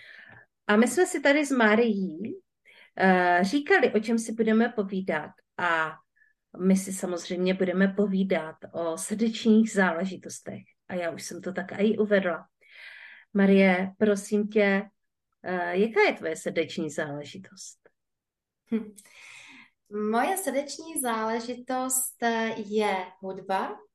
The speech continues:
Speaker 2: eh, cesta, práce s tělem a s intimitou a tanec. Nemůžu říct, že je to jedna věc, ale těch, eh, vlastně oblastí je víc,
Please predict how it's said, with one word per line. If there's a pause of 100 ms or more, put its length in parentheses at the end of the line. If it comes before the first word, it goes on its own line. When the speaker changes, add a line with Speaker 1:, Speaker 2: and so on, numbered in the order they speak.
(720)
Speaker 2:
eh,
cesta, (140)
práce
s
tělem
a
s (120)
intimitou (100)
a (180)
tanec. (760)
Nemůžu
říct,
že
je
to
jedna
věc,
ale
těch,
eh,
vlastně
oblastí
je
víc,